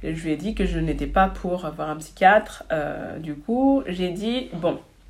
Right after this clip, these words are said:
vu que ça va pas, pourquoi pas essayer le psychologue ? » Euh, et ça faisait moins peur en plus de l'entendre.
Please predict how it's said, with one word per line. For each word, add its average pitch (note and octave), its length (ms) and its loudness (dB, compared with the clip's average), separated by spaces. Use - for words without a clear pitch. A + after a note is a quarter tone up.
vu E3+ 240 -4
que G#3 100 -12
ça E3+ 120 2
va D#3 100 -4
pas, A3 460 10
pourquoi F#3 300 8
pas A#3 200 10
essayer A3+ 220 2
le G#3 100 2
psychologue ? » F3+ 500 -6
Euh, - 360 -6
et E3 160 -2
ça D#3+ 100 0
faisait D#3 160 -2
moins D#3 180 -2
peur F3 220 -2
en - 60 -10
plus - 260 -14
de - 220 -14
l'entendre. - 360 -6